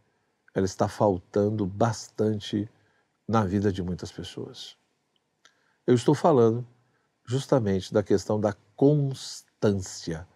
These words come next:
da importância da constância na vida das pessoas.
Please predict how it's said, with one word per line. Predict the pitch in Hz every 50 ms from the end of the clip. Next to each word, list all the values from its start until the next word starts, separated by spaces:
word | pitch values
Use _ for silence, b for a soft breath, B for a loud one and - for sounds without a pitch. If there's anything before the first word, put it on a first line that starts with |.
| _ _ _ _ _ _ _ _ _ _ _ _ -
da | 113 107 117
importância | 156 180 175 - - - 156 147 127 113 - - _ - 160 180 202 202 - - - - 202 202 214 208 - _ _ _ _ _ _ _ _ _ _ _ -
da | 113 127 123 120
constância | - - 180 202 196 170 - - - - - _ 127 127 123 120 117 - - - 151 160 165 165 - _ _ _ _ _ _ _ _ _ -
na | 160 190 190
vida | 147 113 101 101 95 107 113 120 120 - _ _ _ _ _ _ _ _
das | - 110 101 -
pessoas. | - 131 - - - 147 - - - - - -